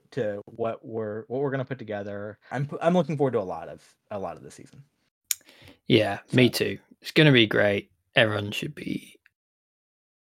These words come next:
Speaker 2: yeah, everyone should be really excited. And yeah, like I said earlier, Chris, thanks for, like,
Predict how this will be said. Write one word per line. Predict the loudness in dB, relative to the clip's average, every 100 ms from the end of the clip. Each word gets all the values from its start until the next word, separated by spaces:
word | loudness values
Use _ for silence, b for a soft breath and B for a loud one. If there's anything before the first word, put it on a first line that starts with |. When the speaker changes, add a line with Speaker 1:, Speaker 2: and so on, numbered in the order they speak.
| _ 0
Speaker 2:
yeah, | 2 2 -4 -6
everyone | -4 -4 -6
should | -8
be | -6
really | -4 -4
excited. | -8 -8 -10 -10 -12 -12 -4
And | 0 0 -2 -4 -8 _ _ _ _ _ _ _
yeah, | 6 6
like | 6 4 4
I |
said | 2 2
earlier, | 0 -2 -6
Chris, | -4 -4 -4 -12 _ -20 _ _ _ 2
thanks | 4 4 2 -6
for, | -2 -4 -4
like, | -10